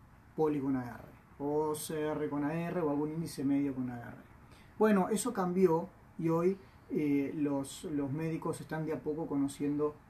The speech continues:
eh, los materiales que cortan la luz azul. Entonces, eh, lo que queríamos hacer es algunas pruebas,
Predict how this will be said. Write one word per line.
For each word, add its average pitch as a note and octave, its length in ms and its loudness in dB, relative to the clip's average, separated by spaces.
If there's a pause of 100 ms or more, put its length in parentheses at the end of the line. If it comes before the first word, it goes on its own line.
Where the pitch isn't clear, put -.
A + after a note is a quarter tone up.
(400)
eh, B2 320 -2
los C#3+ 100 -4
materiales D3 600 0
que C3 140 -6
cortan C#3 360 -2
la C3 40 0
luz C3 220 0
azul. C#3+ 340 -4 (520)
Entonces, A#3+ 640 6
eh, E3 180 0
lo D#3+ 120 0
que E3+ 100 -4
queríamos A#3+ 360 6
hacer B3+ 240 2
es B3+ 160 4
algunas F#3+ 360 4
pruebas, F#3 600 6